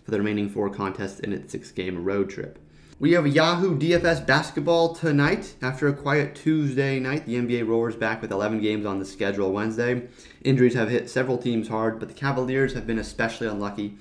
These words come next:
They're still dealing with a covid nineteen issue and now have also lost Evan Mobley and Jarrett Allen.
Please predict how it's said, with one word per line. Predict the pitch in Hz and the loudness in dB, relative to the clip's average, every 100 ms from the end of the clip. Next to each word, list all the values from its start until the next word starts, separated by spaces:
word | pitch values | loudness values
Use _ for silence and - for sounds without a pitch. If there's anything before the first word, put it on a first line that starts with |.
| - - | -20 4
They're | 143 | 4
still | 143 180 180 | 8 8 8
dealing | 165 160 | 8 6
with | 151 139 | 4 0
a | |
covid | - 156 143 | 0 4 6
nineteen | 139 139 143 139 | 6 4 2 4
issue | 143 143 143 147 | 4 2 2 2
and | 120 | 2
now | 123 | 0
have | 123 | 0
also | - 123 127 | 0 0 0
lost | 120 117 117 - | 0 0 -2 -2
Evan | 127 127 117 | 0 2 0
Mobley | 117 113 113 101 | 0 0 0 -2
and | 98 | -2
Jarrett | 104 107 110 - | 0 0 -2 -6
Allen. | 107 110 107 110 | -8 -6 -6 -8